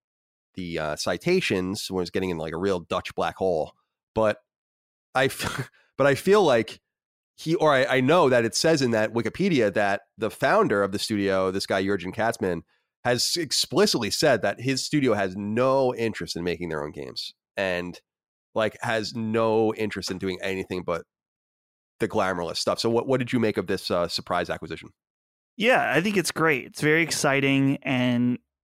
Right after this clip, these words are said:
Speaker 2: you know, <laughs> we've, we've s-, experienced some resistance to the fact that we've been positive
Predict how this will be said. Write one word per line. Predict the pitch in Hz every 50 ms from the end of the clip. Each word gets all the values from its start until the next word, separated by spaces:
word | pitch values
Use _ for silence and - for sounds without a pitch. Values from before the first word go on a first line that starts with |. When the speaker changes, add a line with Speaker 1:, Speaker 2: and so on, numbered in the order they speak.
| _ _ _ _ _ _ -
Speaker 2:
you | 143 123
know, | 120 123 120 - - - -
<laughs> | - - -
we've, | - 165 160 165 156 - _ _ - - - _ _ -
we've | 170 165
s-, | 151 -
experienced | - - 160 - - - - 170 180 185 175 -
some | 180 160 147
resistance | 143 131 123 143 147 143 - - 156 156 160 156 - - -
to | - - 139 135 131 131
the | 127 127 120
fact | - 143 139 135
that | -
we've | 131 139 127
been | 135 135 127
positive | - - 131 127 131 127 143 139 143 143 143